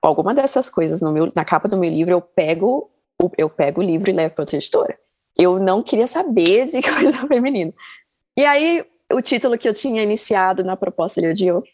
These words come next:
E aí eu falei, "Poxa, ok." Ele falou, "Ah, vamos deixar o marketing da editora, sei lá, inventar um livro ou, ou um título."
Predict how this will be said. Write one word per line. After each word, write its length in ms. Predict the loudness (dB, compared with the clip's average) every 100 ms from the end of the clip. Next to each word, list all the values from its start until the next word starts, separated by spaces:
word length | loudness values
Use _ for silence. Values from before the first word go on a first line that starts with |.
| _ _
E 160 | 2 4
aí 600 | 4 4 2 2 2 2
eu 100 | 0
falei, 220 | -2 -4
"Poxa, 460 | -2 -2 -2 -6 -6 -12 -4
ok." 340 | -4 -4 -4 -2
Ele 100 | 0
falou, 180 | 2 2
"Ah, 180 | 2
vamos 240 | 2 0 0
deixar 320 | -2 0 0
o 80 | 0
marketing 580 | 0 -2 -4 -4 -2 0
da 100 | 0
editora, 440 | -2 -2 0 -2 -4 -20 -16 -16 _ _
sei 200 | -4 -2
lá, 240 | 0 -4 -6 -14 -14 _ _ -2
inventar 480 | 0 2 0 0 -2
um 80 | -2
livro 240 | -4 -8 -16 -20 _ 2
ou, 220 | 4 2
ou 100 | 0
um 60 | 0
título." 440 | -2 -2 -4 -6